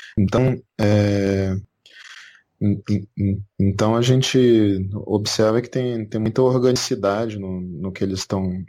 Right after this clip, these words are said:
tão fazendo, né? E, e, e esse governo, né, que, que vem aí, pra mim, é o governo da, da esperança conservadora, digamos assim,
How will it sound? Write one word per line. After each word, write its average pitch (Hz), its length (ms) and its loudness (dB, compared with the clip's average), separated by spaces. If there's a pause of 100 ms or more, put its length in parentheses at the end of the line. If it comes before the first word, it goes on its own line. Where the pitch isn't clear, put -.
(120)
tão 95 180 -2
fazendo, 95 480 2
né? 92 380 4
E, 98 400 4
e, 98 500 0
e - 20 4
esse 107 240 2
governo, 117 1120 2
né, 101 400 -10
que, 95 260 -8
que - 160 -8
vem 95 360 0
aí, 98 200 2
pra 101 220 0
mim, 101 260 2
é 123 100 0
o 127 180 2
governo 117 480 2
da, 123 160 6
da 120 140 4
esperança 117 680 0
conservadora, 110 1000 -2
digamos 90 480 -6
assim, 90 200 -4